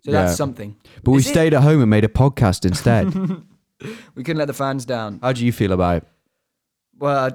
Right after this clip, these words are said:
Speaker 1: same as you. I mirror everything you say. Um,
Speaker 2: <laughs>
Speaker 1: I mean, <laughs> cop out. Yeah, I mean, it made me feel a bit ill. I was ill for three days physically while the
Speaker 2: Yeah.
Speaker 1: whole thing was going on. And then the
Speaker 2: Yeah.
Speaker 1: Chelsea lot,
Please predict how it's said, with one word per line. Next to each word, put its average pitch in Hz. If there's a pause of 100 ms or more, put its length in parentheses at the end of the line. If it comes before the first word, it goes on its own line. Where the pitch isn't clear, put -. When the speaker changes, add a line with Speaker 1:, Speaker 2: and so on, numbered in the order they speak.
(120)
Speaker 1:
same 143
as 123
you. 143
I 123
mirror 131
everything 123
you 120
say. 123 (240)
Um, 123 (260)
Speaker 2:
<laughs> -
Speaker 1:
I 135
mean, 143
<laughs> -
cop 120
out. 113 (880)
Yeah, 147
I 123
mean, 120
it 123
made 139
me 131
feel 147
a 143
bit 143
ill. 151
I 143
was 147
ill 170
for 147
three 139
days 131
physically 127
while 110
the 101
Speaker 2:
Yeah. 95
Speaker 1:
whole 95
thing 113
was 107
going 107
on. 110
And 117
then 120
the 120
Speaker 2:
Yeah. -
Speaker 1:
Chelsea 131
lot, 120